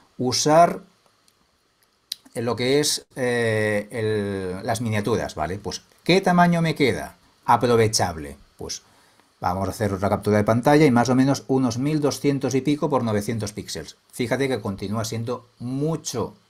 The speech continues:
más bajo de resolución que lo que me dice el programa. Pues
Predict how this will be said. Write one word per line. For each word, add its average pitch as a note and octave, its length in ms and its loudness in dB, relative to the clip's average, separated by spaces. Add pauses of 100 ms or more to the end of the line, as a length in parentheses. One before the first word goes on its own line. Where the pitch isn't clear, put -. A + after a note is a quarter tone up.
(180)
más G2+ 400 -4
bajo B2 300 2
de F2+ 100 -8
resolución A#2 580 -2 (300)
que D#3+ 140 2
lo D#3 100 2
que B2+ 80 0
me G#2+ 80 2
dice A2+ 180 -2
el G#2+ 60 -2
programa. G#2+ 480 -2 (840)
Pues G2+ 240 -2